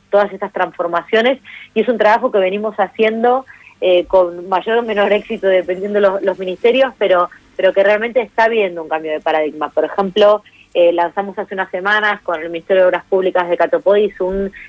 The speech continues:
eh, el gabinete ambiental en obras públicas, que era como inimaginable que obras públicas se pusiera a trabajar en temas ambientales. Bueno, ahora, digamos, cada obra pública tiene perspectiva ambiental y climática para, para cumplir con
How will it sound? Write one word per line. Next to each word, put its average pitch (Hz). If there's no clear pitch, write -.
eh, 160
el 170
gabinete 185
ambiental 170
en 165
obras 175
públicas, 226
que 190
era 285
como 175
inimaginable 196
que 185
obras 190
públicas 214
se -
pusiera 196
a 165
trabajar 170
en 180
temas 190
ambientales. 156
Bueno, 170
ahora, 220
digamos, 185
cada 226
obra 208
pública 220
tiene 202
perspectiva 185
ambiental 180
y 175
climática 196
para, 160
para 156
cumplir 190
con 185